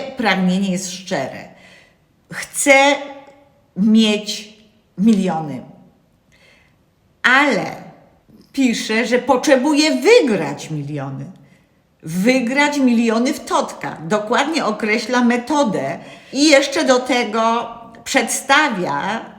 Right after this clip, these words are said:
ten świat, w którym jest, tę, tę przeszłość jako dysfunkcyjną, dysfunkcyjne środowisko pracy. Czyli generalnie dużo kupy,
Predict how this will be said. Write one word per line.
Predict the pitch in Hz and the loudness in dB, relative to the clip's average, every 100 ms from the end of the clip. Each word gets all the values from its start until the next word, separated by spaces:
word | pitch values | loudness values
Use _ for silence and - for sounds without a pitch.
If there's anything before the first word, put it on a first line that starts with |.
| - | -6
ten | 226 196 | -2 -2
świat, | - 285 277 - | -4 -2 -2 -2
w | |
którym | - 185 190 | -6 -4 -2
jest, | 196 165 160 226 - - _ _ _ _ | -2 -4 -6 -10 -14 -20 _ _ _ _
tę, | 220 214 - | -2 -2 -2
tę | 240 214 202 | -2 -2 -2
przeszłość | - 277 196 - 180 233 | 0 0 0 -2 -6 -4
jako | 247 247 | -4 0
dysfunkcyjną, | 220 302 - 285 262 - 294 262 208 147 127 - - - _ | 0 0 0 -2 -2 -2 0 2 2 0 -6 -10 -18 -20 _
dysfunkcyjne | 190 233 - 220 214 - 294 302 294 | -2 -2 0 -2 -2 -2 0 0 -2
środowisko | 226 214 208 - 240 | -4 -4 -4 -6 -8
pracy. | - 175 147 - - - - - - _ | -8 -10 -10 -14 -20 -20 -20 -20 -20 _
Czyli | - 294 302 - - - _ _ - | -2 0 0 -2 -12 -20 _ _ -10
generalnie | 180 311 359 359 302 294 294 269 277 294 - - - _ _ _ _ _ _ | -2 0 2 4 4 4 2 0 0 -2 -6 -16 -20 _ _ _ _ _ _
dużo | 147 143 143 214 226 254 | -16 -10 -4 -4 0 -2
kupy, | 254 214 196 185 190 | -2 -6 -4 -6 -6